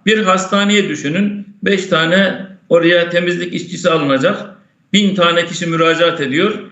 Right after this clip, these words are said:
bin tane kişiyi oraya beş kişi için üye yapıyorlar. Ondan sonra elbette ki Türkiye'de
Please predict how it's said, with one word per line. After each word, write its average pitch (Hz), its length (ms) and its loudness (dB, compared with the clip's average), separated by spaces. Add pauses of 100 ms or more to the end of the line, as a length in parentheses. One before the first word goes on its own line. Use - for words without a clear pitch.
(140)
bin 214 200 2
tane 165 300 2
kişiyi 196 720 -2
oraya 175 380 2
beş 208 220 0
kişi 156 180 -6
için - 240 -6
üye 214 180 4
yapıyorlar. - 560 -4 (400)
Ondan 190 300 0
sonra 208 260 2
elbette 220 460 0
ki 165 140 -8
Türkiye'de 170 720 -2